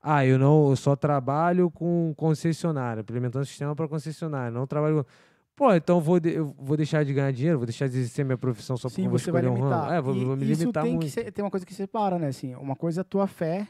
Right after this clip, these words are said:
Speaker 1: Tua fé, é.
Speaker 2: Sim, já aconteceu de eu tocar, de eu tocar em, em igreja, assim, geralmente quando eu toco com uma, uma igreja que eu frequento, eu não cobro nada.
Speaker 1: Sim.
Speaker 2: É totalmente voluntário.
Speaker 1: Claro.
Speaker 2: Né? Mas tem músicos que, que cobram.
Speaker 1: Sim.
Speaker 2: Tá no direito dele.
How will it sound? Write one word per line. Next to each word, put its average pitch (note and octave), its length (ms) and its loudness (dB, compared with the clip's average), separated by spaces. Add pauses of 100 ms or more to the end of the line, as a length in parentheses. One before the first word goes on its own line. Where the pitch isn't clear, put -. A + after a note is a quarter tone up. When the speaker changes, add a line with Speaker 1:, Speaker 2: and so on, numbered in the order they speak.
Speaker 1:
Tua D3 180 -2
fé, B2+ 540 -6
é. B2 60 -10
Speaker 2:
Sim, A#2 180 -6
já F#3+ 140 2
aconteceu G3 260 -2
de F#3 80 -2
eu F3+ 40 -2
tocar, E3 540 -4
de C3+ 60 -10
eu D3 60 -6
tocar C#3 680 -4
em, D3 260 -10
em D#3+ 160 -10
igreja, F3 380 0
assim, C#3 320 -8
geralmente G#3+ 320 -6
quando E3+ 120 -6
eu C#3 40 -10
toco C3+ 260 -8 (400)
com - 80 -12
uma, D3+ 220 -4
uma C#3 180 -10 (240)
igreja C3+ 280 -10
que - 40 -8
eu D3+ 60 -6
frequento, F3 380 -6
eu G3+ 40 -2
não A3 80 -4
cobro F#3 320 0
nada. D#3 320 -4 (400)
Speaker 1:
Sim. A2 280 -8
Speaker 2:
É D3 120 -6
totalmente D3 420 -4
voluntário. E3+ 480 -2 (180)
Speaker 1:
Claro. A2 400 -10
Speaker 2:
Né? D3 420 -2
Mas C#3 220 -4
tem E3+ 100 -6
músicos D3+ 360 0
que, G#3+ 160 -14 (180)
que - 100 -14
cobram. D3 300 -2 (240)
Speaker 1:
Sim. A2+ 80 -20 (280)
Speaker 2:
Tá F3+ 100 2
no G3 80 -6
direito F#3+ 240 -2
dele. F3 280 -2